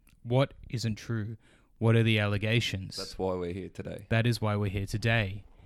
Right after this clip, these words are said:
Speaker 1: And very quickly, these allegations become clear.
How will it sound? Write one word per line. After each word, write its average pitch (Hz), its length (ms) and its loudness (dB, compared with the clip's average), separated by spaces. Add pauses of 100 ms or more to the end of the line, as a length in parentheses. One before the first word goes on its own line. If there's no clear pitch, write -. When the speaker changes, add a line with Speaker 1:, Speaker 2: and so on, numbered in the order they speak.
(340)
Speaker 1:
And 104 180 -4
very 135 240 4
quickly, 104 600 0 (400)
these 117 180 0
allegations 107 800 0
become 98 340 -6
clear. 98 420 -6